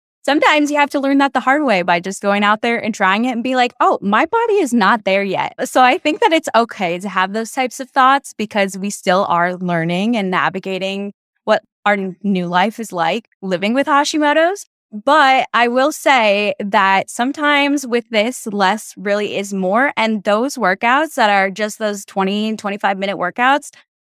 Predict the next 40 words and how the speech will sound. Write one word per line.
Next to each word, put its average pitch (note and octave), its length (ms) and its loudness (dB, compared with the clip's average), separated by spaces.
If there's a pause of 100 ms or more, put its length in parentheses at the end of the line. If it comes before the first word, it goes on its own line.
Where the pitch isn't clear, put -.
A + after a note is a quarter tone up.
(220)
are A3+ 160 2
so A3 240 2
good G#3+ 520 0 (120)
and A3+ 200 0
they're A3 140 -2
doing A#3 260 -2
so G3 320 0
much F#3 300 -2
for C#4+ 180 -4
you. D#4+ 460 -2 (160)
You're G#3+ 520 -2
gonna C4+ 180 -2
be B3+ 440 -2 (380)
maybe B3+ 260 2
a C#4 140 6
little C4+ 320 4
sore, E4 320 4
not, C4+ 260 4
like, A#3 320 2 (240)
so C4+ 260 2
sore B3 420 0
that A#3+ 180 2
you G#3+ 100 -4
can't A3 280 -2
move A#3 240 0
the A#3 120 0
next F#3+ 320 -2
day, G#3 200 2
but C4+ 160 -2 (240)
be D4+ 100 -4
sore F#4+ 240 -2 (460)
in, E4+ 180 -2
in G4+ 160 0
some G4+ 220 -4
good C#4 200 -2
places. C4+ 480 0
And C4 140 2
you'll A#3+ 200 2
see A#3 280 -2
that E3+ 300 0